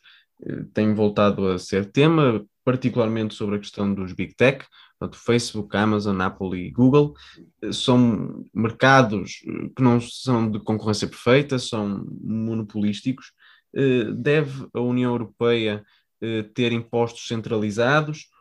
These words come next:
ou há a possibilidade de, através do modelo de Estado-nação, eh, taxar-se esta,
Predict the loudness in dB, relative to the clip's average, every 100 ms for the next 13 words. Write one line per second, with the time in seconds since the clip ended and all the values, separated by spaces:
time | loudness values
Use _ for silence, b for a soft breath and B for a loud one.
0 | _ -4 -4 -6 -4 -2 -2 -4 -6 -2
1 | -2 0 -2 -2 -8 -6 -4 -4 -4 -4
2 | -2 -4 -6 -6 -4 -2 0 -2 -2 -2
3 | -2 -4 -4 -4 -4 -8 b b -14 -14
4 | -4 -2 0 0 0 -4 -8 -8 -6 -6
5 | -8 -4 0 0